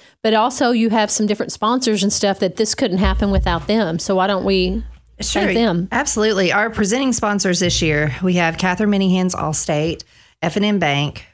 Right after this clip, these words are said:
Speaker 2: Forterra Federal Credit Union, Spring Creek Pediatric Dentistry, Planters Bank, Kennedy Law Firm, Daniel Stack and the Farmers Insurance, Campbell Group,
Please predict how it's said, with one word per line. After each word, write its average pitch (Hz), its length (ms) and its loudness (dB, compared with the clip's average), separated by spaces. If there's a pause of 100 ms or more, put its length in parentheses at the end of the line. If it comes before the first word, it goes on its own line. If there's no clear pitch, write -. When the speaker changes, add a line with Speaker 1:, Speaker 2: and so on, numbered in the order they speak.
(100)
Speaker 2:
Forterra 185 400 0
Federal 190 300 -2
Credit 156 300 -2
Union, 147 400 0 (320)
Spring 185 360 -2
Creek 185 380 -2
Pediatric 180 520 0
Dentistry, 160 720 -2 (400)
Planters 190 400 0
Bank, 190 420 -2 (320)
Kennedy 196 320 0
Law 185 260 2
Firm, 190 540 0 (340)
Daniel 180 360 0
Stack 180 500 0
and 165 80 0
the 156 80 0
Farmers 160 360 -2
Insurance, 180 720 -2 (460)
Campbell 190 280 0
Group, 214 480 0